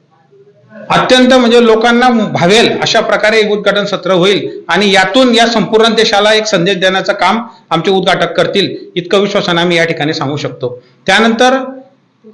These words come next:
छत्रपती राजे संभाजी ही जी अत्यंत गाजलेली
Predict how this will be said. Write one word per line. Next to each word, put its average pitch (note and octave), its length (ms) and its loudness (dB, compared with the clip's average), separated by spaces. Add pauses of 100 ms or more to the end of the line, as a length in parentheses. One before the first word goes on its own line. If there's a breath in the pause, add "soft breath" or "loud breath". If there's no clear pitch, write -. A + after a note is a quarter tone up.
(120)
छत्रपती A3 440 0
राजे A3 260 2
संभाजी G#3 800 0 (420)
ही F#3 100 0
जी A3+ 220 2
अत्यंत G#3+ 380 0
गाजलेली G#3+ 880 0